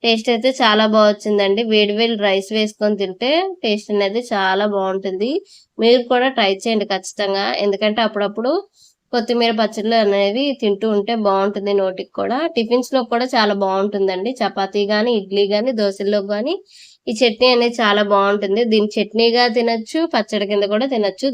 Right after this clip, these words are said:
అంతేకాకుండా దీంతో కాంబినేషన్గా చారు ఉంటే చాలా బాగుంటుందండి.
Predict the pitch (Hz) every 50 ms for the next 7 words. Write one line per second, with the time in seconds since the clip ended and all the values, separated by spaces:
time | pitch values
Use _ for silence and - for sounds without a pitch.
0 | - - 202 208 214 208 247 254 262 254 240 226 214 220 202 196 202 233 285 370
1 | 403 - _ - - _ _ - 196 220 254 262 269 262 294 285 285 277 233 214
2 | 208 214 214 220 226 220 226 220 214 240 254 247 - 233 208 196 208 214 220 220
3 | 202 233 254 254 - 220 202 196 202 214 214 208 208 202 202 196 196 202 202 190
4 | 190 190 185 190 196 233 285 320 381